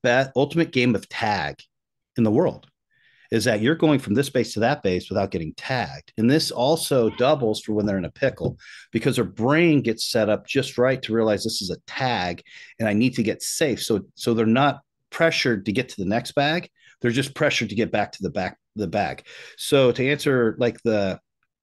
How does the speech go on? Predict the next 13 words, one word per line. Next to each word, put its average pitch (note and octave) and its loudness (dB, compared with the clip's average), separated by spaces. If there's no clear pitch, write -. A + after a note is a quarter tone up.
the A2 -2
secondary C3+ 2
leads, G#2+ 0
the - -10
kids C#3 0
aren't B2 0
getting A#2+ 2
the G2 -2
lead A#2+ 0
off A#2 0
or A2+ 0
whatever. A2+ 0
I, A2 0